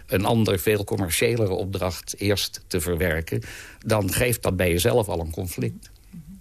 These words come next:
Dus dat is het conflict tussen de, de maatschappelijke plicht en de, en de liefde voor, eh, literatuur.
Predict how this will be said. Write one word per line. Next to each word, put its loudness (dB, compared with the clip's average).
Dus -2
dat -2
is 0
het -6
conflict 0
tussen -2
de, 2
de 0
maatschappelijke -2
plicht 0
en 0
de, 2
en -2
de 2
liefde 0
voor, 0
eh, -2
literatuur. -2